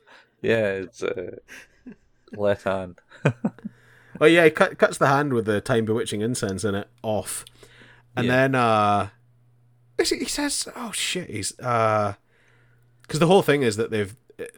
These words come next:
Speaker 2: I, I, I, that's the problem, is they get back, and
Speaker 1: Hmm.
Speaker 2: then they've managed to, Ray takes Dan away. That's what it is, 'cause Dan was, like, shooting some shit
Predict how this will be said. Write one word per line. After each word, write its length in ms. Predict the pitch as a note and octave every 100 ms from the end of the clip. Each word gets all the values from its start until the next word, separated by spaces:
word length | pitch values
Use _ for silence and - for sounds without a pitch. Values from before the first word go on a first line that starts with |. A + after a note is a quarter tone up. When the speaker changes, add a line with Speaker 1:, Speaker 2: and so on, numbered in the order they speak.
| C3
Speaker 2:
I, 140 | - C3+
I, 180 | A2+ - - D3 C#3+
I, 80 | C#3
that's 220 | E3 F3
the 80 | D3+
problem, 320 | B2 G2+ G2 G2
is 80 |
they 80 | B2+
get 160 | A#2+ A2+
back, 420 | C#3 C3 - - - _ _ _ _ -
and 160 | G#2+
Speaker 1:
Hmm. 40 | G#2
Speaker 2:
then 580 | G#2 G#2 G2+ G2+ F#2+ - _ _ _ _ _ _ _
they've 220 | G#2+ G2
managed 460 | A2 G#2+ G#2+ G#2 -
to, 480 | A#2 G2 G2 F#2+ F#2 _ _ _ _ _ _ _ _ _ _ _ _ B2+
Ray 480 | C3 B2 A2+ G#2 - _ _ _ _ _ -
takes 320 | B2+ - G#2+
Dan 300 | G2 G2 G#2+
away. 380 | G2 F#2 F#2 - _ _
That's 260 | G#2+ - -
what 80 | G#2
it 80 | -
is, 420 | F#2+ F2+ - - _ _ _
'cause 160 | - A2+
Dan 320 | B2+ A#2 B2
was, 160 | A#2 G#2+
like, 360 | G#2+ - - _ _ _ _
shooting 500 | - D3 C3 B2+ A#2
some 180 | - A2
shit 360 | - C3 -